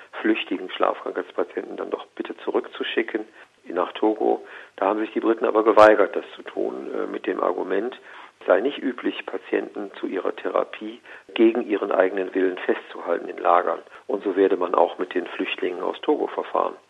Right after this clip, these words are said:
Das heißt also, es kam zu keinen Rückführungen. Die Gewaltherrschaft, die in diesen Lagern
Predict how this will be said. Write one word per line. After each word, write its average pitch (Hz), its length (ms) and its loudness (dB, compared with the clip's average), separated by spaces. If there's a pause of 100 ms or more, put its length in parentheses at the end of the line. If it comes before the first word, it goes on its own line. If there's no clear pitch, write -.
(140)
Das 85 180 -4
heißt - 120 -10
also, 90 200 2
es - 140 -2
kam 87 240 -2
zu - 100 -14
keinen 95 300 -4
Rückführungen. - 680 -10 (300)
Die - 60 -10
Gewaltherrschaft, 110 1080 6
die 98 100 -12 (100)
in 147 180 0
diesen 101 340 -2
Lagern 113 500 4